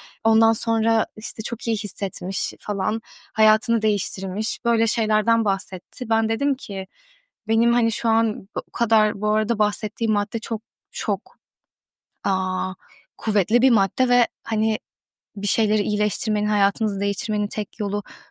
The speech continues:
bu kadar kuvvetli maddeler almak değil. Herkesin yolu da kendinedir." Ben o anda ondan bir tavsiye istememiştim. Aaa, şöyle dedim ona,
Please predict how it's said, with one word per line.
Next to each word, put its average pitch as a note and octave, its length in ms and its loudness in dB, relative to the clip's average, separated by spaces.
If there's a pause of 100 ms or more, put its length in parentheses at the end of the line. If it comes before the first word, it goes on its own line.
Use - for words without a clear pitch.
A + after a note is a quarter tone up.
(100)
bu - 40 -20
kadar G3+ 260 2
kuvvetli G#3 400 -2
maddeler G3+ 460 4
almak G3 440 0
değil. G#3 180 0
Herkesin G3+ 520 -2
yolu G3 280 -2
da G#3 80 2
kendinedir." G3+ 720 -4 (420)
Ben G3 220 2
o G3 60 0
anda G3 340 2
ondan G3 420 0
bir - 80 -10
tavsiye G3 460 -2
istememiştim. G#3 880 -2 (960)
Aaa, F#3 640 -2
şöyle A#3 380 2
dedim F#3 260 -2
ona, A3+ 400 -2